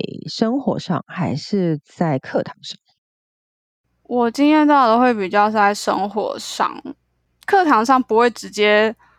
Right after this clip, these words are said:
Speaker 2: 我，我是，我是没有遇到啦，但是就是同学之间也是会感觉到那些距离或甚至有点排斥，因为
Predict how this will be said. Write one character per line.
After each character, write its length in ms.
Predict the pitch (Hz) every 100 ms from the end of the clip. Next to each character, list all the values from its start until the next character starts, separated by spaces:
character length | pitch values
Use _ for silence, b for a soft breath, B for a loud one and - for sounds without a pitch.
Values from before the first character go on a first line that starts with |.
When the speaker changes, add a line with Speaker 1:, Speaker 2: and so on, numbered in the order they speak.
| b
Speaker 2:
我， 160 | - 226
我 100 | 226
是， 160 | 240 269
我 160 | 233
是 80 | 226
没 280 | 262 233 202
有 220 | 202 190
遇 180 | 208 196
到 280 | - 202 -
啦， 140 | - -
但 160 | 254
是 120 | 254 247
就 100 | 240
是 260 | 240 226 208
同 360 | - 214 208
学 320 | 262 - 214 202
之 240 | - 220
间 480 | 208 220 208 202 226 _ b _
也 300 | 208 220 208
是 320 | 208 262 240
会 260 | 233 247 226
感 260 | 214 202 202
觉 240 | 202 202
到 460 | 208 208 202 202 -
那 160 | 214 208
些 680 | 208 208 202 196 190 196 233 _ _ _ _
距 340 | - 294 226
离 280 | 185 160 151
或 220 | 220 233
甚 180 | 226 220
至 100 | 208
有 120 | 196
点 160 | 196 180
排 320 | - - -
斥， 400 | - - 214 - - _ _
因 160 | - 262
为 320 | 269 269 247